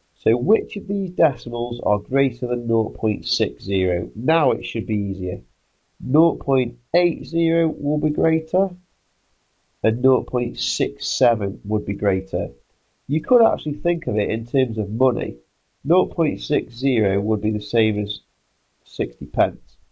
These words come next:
So this would be fifty pence, eighty pence. Eighty pence is greater, twenty-three pence is less, nine pence, this would be nine pence,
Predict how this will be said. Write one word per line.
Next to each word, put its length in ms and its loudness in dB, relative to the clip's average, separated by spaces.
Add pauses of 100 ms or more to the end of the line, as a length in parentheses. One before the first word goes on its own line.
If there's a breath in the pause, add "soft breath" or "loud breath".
(600)
So 280 4 (180)
this 180 0
would 100 -10
be 180 -8
fifty 320 -2
pence, 480 -2 (120)
eighty 400 0
pence. 560 -4 (640)
Eighty 240 0
pence 280 -2
is 100 -8
greater, 600 2 (480)
twenty-three 540 -2
pence 220 -4
is 100 -6
less, 560 2 (420)
nine 640 0
pence, 580 -4
this 160 -8
would 100 -12
be 40 -6
nine 460 -2
pence, 380 -8